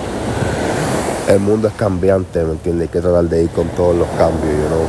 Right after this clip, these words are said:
like, yo, gracias a Dios, que estoy dentro del juego de N F T. Entré con el pie derecho y entramos por la puerta más ancha de todas. Eh,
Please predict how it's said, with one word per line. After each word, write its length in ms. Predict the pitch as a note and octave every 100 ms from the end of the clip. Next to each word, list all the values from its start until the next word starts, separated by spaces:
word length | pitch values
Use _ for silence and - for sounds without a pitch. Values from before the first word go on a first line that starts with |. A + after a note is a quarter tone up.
| D#2
like, 920 | D2+ C#2 B1+ - - - - - -
yo, 120 | D#2+ F2
gracias 260 | F2 F2
a 40 | E2
Dios, 120 | F2+
que 60 |
estoy 240 | E2 - F2
dentro 420 | E2 G2+ A2+ G2
del 100 | F2
juego 300 | E2+ E2 D#2+
de 140 | D#2+
N 80 | E2
F 100 | F2 -
T. 60 | E2 D#2+ - - - - - - - - - - - - - - -
Entré 140 | F2+
con 140 | F2+ E2+
el 60 | -
pie 160 | - E2+
derecho 540 | F#2 E2+ D#2+ - F#2 - - - - - - - - - - -
y 120 | E2
entramos 340 | D#2 D#2+ E2
por 160 | E2+ F2
la 120 | E2
puerta 360 | D2+ E2+ E2+ E2
más 140 | E2 -
ancha 460 | F2+ F#2+ F#2+ F#2 E2
de 80 |
todas. 680 | D#2+ F2+ F#2+ F#2+ - - - - - - - - - - - - - - - - - -
Eh, 280 | D#2 D#2 D#2